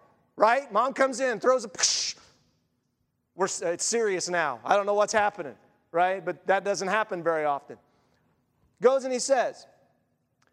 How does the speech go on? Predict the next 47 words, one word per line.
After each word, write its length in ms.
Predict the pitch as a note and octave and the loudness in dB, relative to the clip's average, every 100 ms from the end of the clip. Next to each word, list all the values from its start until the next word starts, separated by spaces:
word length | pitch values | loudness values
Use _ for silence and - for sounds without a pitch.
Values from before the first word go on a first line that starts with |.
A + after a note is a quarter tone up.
| _ | _
"Then 200 | D3 B3 | -4 0
I 100 | A#3+ | -2
fell 340 | - - B3+ B3 | 0 2 2 0
down 360 | G#3 C#3+ C3+ _ _ _ _ _ _ _ _ _ | -4 -6 -14 _ _ _ _ _ _ _ _ _
like 160 | E3+ - | -6 -4
the 80 | F#3 | -4
first 380 | A3+ A3+ G#3+ | 0 0 0
time 240 | F3+ E3+ D#3+ | -6 -6 -6
in 40 | |
the 60 | D#3 | -8
presence 360 | - F#3 F3+ F3+ | -4 -4 -4 -6
of 80 | |
the 80 | E3+ | -4
Lord 240 | E3 D#3 D#3 | -2 -6 -6
for 100 | D3+ | -10
forty 280 | F3 F#3 | -6 -6
days 220 | F3 F3+ E3+ | -4 -6 -8
and 80 | |
forty 220 | D3 F3 E3 | -12 -10 -8
nights. 260 | C#3 C3 D#3 | -10 -10 -10
I 60 | |
did 160 | C#3+ E3+ | -8 -4
not 160 | E3+ | -6
eat 120 | E3 C3+ | -6 -6
bread 300 | D3+ F#3 E3+ | -4 -4 -6
or 80 | |
drink 260 | C3 E3 E3 | -10 -12 -8
water 320 | E3 D3+ C#3+ | -4 -4 -6
because 300 | C#3 C3 D#3 | -12 -10 -10
of 80 | C#3 | -10
all 280 | - D#3+ F3 | -6 -4 -4
the 80 | E3+ | -6
sin 320 | - E3+ D#3 | -10 -10 -10
you'd 160 | C#3+ C3 | -12 -14
committed, 380 | C#3 B2+ B2 A#2+ _ _ _ _ _ - | -14 -14 -16 -20 _ _ _ _ _ -10
doing 240 | D#3+ D#3 | -8 -6
what 120 | D#3+ | -6
was 140 | D#3 C3+ | -8 -10
evil 220 | C3+ B2+ | -12 -12
in 80 | B2+ | -12
the 80 | |
Lord's 260 | C3+ C3 B2 | -10 -12 -12
sight, 280 | - B2+ - _ _ _ _ _ | -12 -12 -14 _ _ _ _ _
provoking 440 | D3 B2 C#3 C3+ A#2+ | -14 -6 -6 -6 -18
him 180 | A#2+ A2 | -18 -20
to 120 | - | -20
anger. 180 | A2 | -20